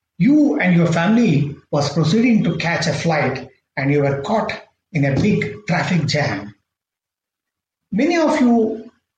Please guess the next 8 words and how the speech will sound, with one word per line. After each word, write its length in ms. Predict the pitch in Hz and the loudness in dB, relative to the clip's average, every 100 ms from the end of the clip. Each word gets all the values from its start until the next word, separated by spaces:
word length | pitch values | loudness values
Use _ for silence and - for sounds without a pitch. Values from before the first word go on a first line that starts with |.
| _ - | _ -8
if 160 | 170 220 | -2 0
not 260 | 202 202 | 0 0
everyone, 800 | 180 214 302 208 131 113 123 - _ _ - | 2 2 2 2 2 -2 -4 -10 _ _ -4
might 180 | 151 151 | -2 0
have 160 | 151 | -2
felt 480 | - 151 143 139 - - _ _ - | 0 0 0 -2 -8 -16 _ _ -2
nervous, 680 | 139 156 220 311 302 - - _ _ _ _ 165 | 0 2 2 0 -2 -8 -14 _ _ _ _ -2
anxious, 800 | 165 160 254 294 - - - | 0 2 2 0 0 -4 -8